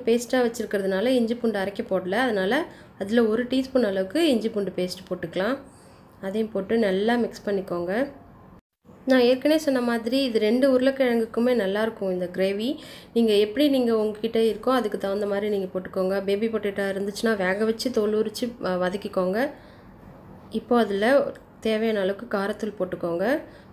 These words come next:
அதிலே ஒரு டீஸ்பூன் அளவுக்கு மஞ்சத்தூளும் ஒரு ஸ்பூன் அளவுக்கு தனியாத்தூளும் போட்டுக்கோங்க. காரம் உங்களுக்கு ஏத்த மாதிரி போட்டுக்கோங்க. ஏன்னா நான் already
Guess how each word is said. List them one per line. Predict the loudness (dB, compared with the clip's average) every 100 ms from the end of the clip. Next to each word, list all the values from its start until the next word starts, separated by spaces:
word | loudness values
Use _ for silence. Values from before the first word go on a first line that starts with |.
| -4
அதிலே | 0 4 6 6
ஒரு | 2 0
டீஸ்பூன் | -2 -2 0 0 2
அளவுக்கு | 0 2 4 4
மஞ்சத்தூளும் | 2 0 -2 0 2 0 -4 -20 -2 2
ஒரு | 4 2 -6 -16
ஸ்பூன் | 0 2 4 4
அளவுக்கு | 0 0 0 0 -2 -12 -8 -2
தனியாத்தூளும் | 2 2 0 -4 -6
போட்டுக்கோங்க. | -8 -8 -6 -4 -2 0 -2 -4 -20 -20 -20 -20 -20 -20 -20 -20 -20 -20 -20 -20 -20 -20 -20 -20 -20 -20 -20 -20 -20 -4 2
காரம் | 4 6 6
உங்களுக்கு | 6 2 0 -2
ஏத்த | 0 0
மாதிரி | 0 -2
போட்டுக்கோங்க. | -6 -6 -2 0 0
ஏன்னா | 0 0
நான் | -2
already | -2 -2